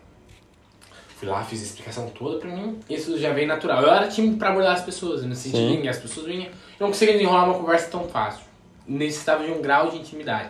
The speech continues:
Speaker 1: Isso antigamente, hoje em dia, vai que vai.
Speaker 2: Aham.
Speaker 1: Mas nesse, nesse tempo, eu deixei meu irmão pra falar, ler um livro,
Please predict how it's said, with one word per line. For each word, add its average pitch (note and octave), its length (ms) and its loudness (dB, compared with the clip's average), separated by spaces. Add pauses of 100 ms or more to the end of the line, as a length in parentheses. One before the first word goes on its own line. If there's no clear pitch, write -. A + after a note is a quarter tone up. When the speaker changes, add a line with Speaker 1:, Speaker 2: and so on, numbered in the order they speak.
Speaker 1:
Isso C3 180 -10
antigamente, F3+ 480 -4
hoje B2+ 140 -12
em D#3 40 -16
dia, A#3+ 140 -12 (1080)
vai D#3 260 6
que G3+ 80 -2
vai. B2+ 300 2 (200)
Speaker 2:
Aham. G#2+ 300 4
Speaker 1:
Mas D#3+ 220 6
nesse, G3 360 0
nesse F#3+ 280 0
tempo, G3 360 0 (640)
eu - 80 -2
deixei G#3+ 220 8
meu G#3+ 80 6
irmão G#3 200 4
pra G#3 160 4
falar, G3 460 4
ler G3 260 8
um B3 60 0
livro, A3 400 0